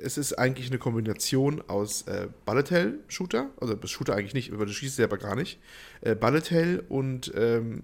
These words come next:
ja, und, und Tippspiel sozusagen. Es ist auch eine, eigentlich immer nur eine Abfolge von Bosskämpfen, zumindest war es bei mir in der Demo so. Du beginnst halt immer einen Feind, der ist auch da, dann da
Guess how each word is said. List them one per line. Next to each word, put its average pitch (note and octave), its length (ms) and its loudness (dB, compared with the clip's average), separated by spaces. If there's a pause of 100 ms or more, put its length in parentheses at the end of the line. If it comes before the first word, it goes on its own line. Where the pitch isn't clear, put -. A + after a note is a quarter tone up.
ja, C3+ 200 2
und, - 300 -4
und - 120 -4
Tippspiel - 720 0
sozusagen. F#2 680 -4 (400)
Es C3+ 140 0
ist C#3 80 0
auch C#3+ 140 2
eine, C3 360 0 (160)
eigentlich F3+ 440 -4
immer D#3+ 320 0
nur A3 100 2
eine E3+ 120 0
Abfolge - 380 0
von C3+ 220 -6
Bosskämpfen, C3+ 560 -2
zumindest B2+ 400 -6
war A#2 80 0
es A2+ 120 -6
bei A2+ 100 -2
mir A2+ 180 0
in A2 80 -4
der G#2 80 0
Demo B2 260 0
so. A3 260 -2 (600)
Du C3 180 0
beginnst C3+ 300 2
halt C3 120 0
immer C#3 280 0
einen A2 260 -2
Feind, A#3 460 -6 (140)
der - 100 0
ist C3 120 -2
auch - 340 -8
da, G2 360 -2
dann C3 160 -4
da A#3 280 0